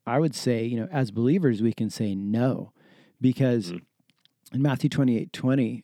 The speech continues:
Speaker 1: uh, Jesus says, "I'm with you. Behold, I'm with you always." Deuteronomy thirty-one six and eight, it tells us that the Lord goes before us and he is with us, that he never leaves or forsakes us. And so it's, you know, as, as a believer,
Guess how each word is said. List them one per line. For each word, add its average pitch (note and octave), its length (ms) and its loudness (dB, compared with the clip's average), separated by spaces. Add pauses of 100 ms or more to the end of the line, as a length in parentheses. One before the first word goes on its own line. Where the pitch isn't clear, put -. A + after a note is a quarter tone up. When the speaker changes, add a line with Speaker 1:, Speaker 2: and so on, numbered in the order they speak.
Speaker 1:
uh, A2+ 220 -2
Jesus B2+ 320 0
says, A2+ 380 -2
"I'm C3+ 160 2
with C3+ 200 2
you. A2 80 -2
Behold, B2+ 360 2
I'm C3 160 2
with C3+ 180 0
you A2 100 0
always." A#2+ 680 0 (400)
Deuteronomy B2+ 480 2
thirty-one B2 760 2 (300)
six - 320 -2
and A#2 120 2
eight, B2 280 2
it B2+ 160 -4
tells A#2+ 220 2
us A#2+ 120 -2
that - 160 -2
the A2 120 0
Lord A#2 400 2
goes A2 240 0
before A#2+ 560 -4
us G#2+ 320 -8
and B2 200 -6
he A2+ 120 -2
is G2 200 -4
with A#2 320 -2
us, - 380 -10 (520)
that B2 140 -2
he B2+ 120 2
never A#2 220 0
leaves A#2+ 320 2
or A#2+ 60 0
forsakes A#2+ 440 -6
us. - 220 -10 (340)
And C#3 160 2
so C3+ 200 2
it's, - 340 -6 (560)
you D3 120 0
know, B2+ 80 2
as, B2+ 100 0
as C#3+ 220 0
a C3 80 2
believer, A#2+ 580 0